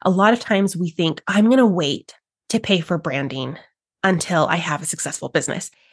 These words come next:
And in my mind, that's like waiting to go to the gym until you have a six pack. You get a six pack by going to the gym.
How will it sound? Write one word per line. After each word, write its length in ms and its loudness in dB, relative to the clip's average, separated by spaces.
And 240 2
in 160 6
my 180 4
mind, 300 2
that's 200 0
like 140 2
waiting 500 2
to 100 0
go 200 0
to 120 -6
the 140 -4
gym 560 -2
until 240 4
you 120 4
have 180 2
a 60 -2
six 260 -4
pack. 380 -12
You 300 2
get 400 2
a 60 0
six 280 0
pack 320 -2
by 120 4
going 580 4
to 140 0
the 120 -2
gym. 380 0